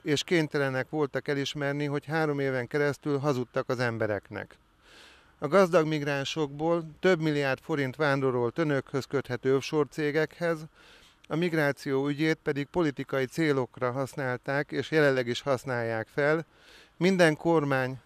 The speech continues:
kampányüzenetüket arra alapozták, hogy megvédik az országot, és nem engedik be a migránsokat.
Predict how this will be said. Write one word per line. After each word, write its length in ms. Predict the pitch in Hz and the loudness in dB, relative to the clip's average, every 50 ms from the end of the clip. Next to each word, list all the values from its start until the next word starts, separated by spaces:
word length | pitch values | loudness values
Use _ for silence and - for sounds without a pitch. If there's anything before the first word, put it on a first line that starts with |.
| - _ | -20 _
kampányüzenetüket 1160 | - - 160 156 160 - 156 143 139 143 131 123 139 139 135 127 - 139 135 - 139 135 - - | -4 0 0 0 2 2 2 4 4 2 0 0 0 0 -2 -2 -4 -6 -4 0 -2 -2 -2 -4
arra 360 | - 165 180 170 160 151 143 | -2 2 4 4 6 6 4
alapozták, 720 | 147 151 147 - - 156 147 135 - - 175 165 170 170 - | 4 4 2 2 2 0 0 0 -2 -4 -2 0 -2 -2 -4
hogy 200 | - - 147 131 | -6 -6 -4 -2
megvédik 500 | 143 160 160 143 135 143 143 131 131 - | 0 0 -2 -2 -2 -2 -2 -2 -2 -2
az 120 | 139 123 123 | -2 0 2
országot, 560 | 147 151 151 143 - 156 151 151 147 156 147 | 2 0 0 0 0 -2 0 0 0 -2 -2
és 120 | 151 139 | -2 -4
nem 180 | - 165 156 147 | -2 -2 -2 -2
engedik 380 | 139 135 123 127 123 131 131 123 | -2 -2 -4 -4 -4 -4 -2 0
be 120 | 135 139 | 2 2
a 60 | 139 | 4
migránsokat. 760 | 139 143 127 123 123 120 120 117 - - 110 - - 107 104 | 4 2 2 2 2 2 2 0 -2 -4 -6 -2 0 -2 -2